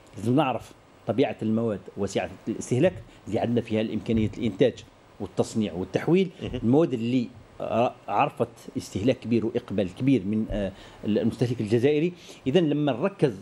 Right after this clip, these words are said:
Speaker 1: دائما نقول لما نركز على اقتصادات ساحبة،
Speaker 2: مهم.
Speaker 1: آه، والاقتصادات الساحبة هي المواد اللي ممكن أن نصنعها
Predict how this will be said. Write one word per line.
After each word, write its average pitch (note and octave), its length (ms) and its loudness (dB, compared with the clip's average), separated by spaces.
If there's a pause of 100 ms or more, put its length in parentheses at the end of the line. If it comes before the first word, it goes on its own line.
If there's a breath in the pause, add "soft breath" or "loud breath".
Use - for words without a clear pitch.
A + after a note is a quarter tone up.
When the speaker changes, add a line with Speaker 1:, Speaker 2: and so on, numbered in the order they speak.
(220)
Speaker 1:
دائما C#3 220 2
نقول A2 340 -2
لما G#2 200 0
نركز B2 260 -4
على A2 140 0
اقتصادات A2+ 540 -2
ساحبة، G2 300 -6 (300)
Speaker 2:
مهم. F#2+ 240 -6
Speaker 1:
آه، G#2+ 420 0
والاقتصادات A2 420 0
الساحبة C#3 320 -2
هي C#3 300 2
المواد A#2+ 460 0
اللي G2 280 -2
ممكن B2+ 280 0
أن - 120 -4
نصنعها A#2 600 -2